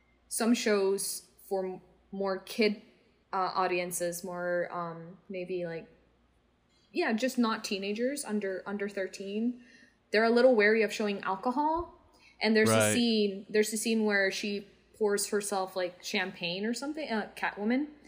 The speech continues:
Speaker 1: pours herself champagne, so that may have been another, like, P G thirteen point. But I, I, that's one thing that confused me a lot. I just didn't understand the,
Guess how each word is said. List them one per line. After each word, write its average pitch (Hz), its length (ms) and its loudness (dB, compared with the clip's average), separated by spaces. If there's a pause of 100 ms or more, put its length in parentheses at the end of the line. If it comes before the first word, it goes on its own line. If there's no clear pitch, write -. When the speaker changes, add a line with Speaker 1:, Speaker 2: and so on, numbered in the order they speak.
(220)
Speaker 1:
pours 220 200 0
herself 208 340 -4
champagne, 185 520 -4
so 277 120 -4
that 247 220 4
may 190 220 4
have 226 200 4
been 220 140 6
another, 196 340 2
like, 185 220 -2
P 185 200 -6
G 185 140 -2
thirteen 185 500 -6
point. 185 260 -10 (580)
But 208 420 4 (340)
I, 226 340 6
I, - 100 -2 (120)
that's 240 380 4
one 262 200 4
thing 233 220 2
that 202 160 0
confused 208 680 -2
me 196 180 -6
a 185 60 -2
lot. 175 380 -4 (760)
I 190 220 0 (140)
just 208 260 -2
didn't 202 220 4
understand 185 800 -4
the, 170 340 -2